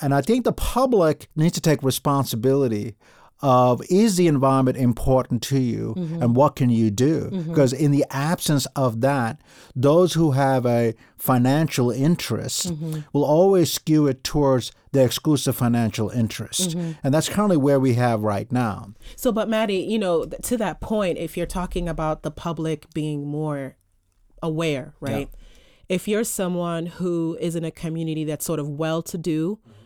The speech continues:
Speaker 2: you don't have to worry about clean water. Um, you don't have to worry about contaminated land. Your trash is picked up and it's, and there's a landfill that's,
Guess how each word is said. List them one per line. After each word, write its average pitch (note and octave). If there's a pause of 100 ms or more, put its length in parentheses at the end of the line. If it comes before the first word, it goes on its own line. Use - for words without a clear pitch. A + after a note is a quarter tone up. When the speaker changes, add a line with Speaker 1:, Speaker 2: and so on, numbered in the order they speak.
(140)
Speaker 2:
you F3
don't E3+
have D#3
to E3+
worry D#3+
about D3+
clean D#3
water. F3+ (420)
Um, D3+
you D#3
don't D#3+
have D#3
to D#3+
worry D#3
about D3
contaminated D3
land. D#3 (400)
Your D3+
trash -
is D#3+
picked -
up F#3
and D#3+
it's, D3
and D#3
there's D#3
a D#3
landfill D#3+
that's, -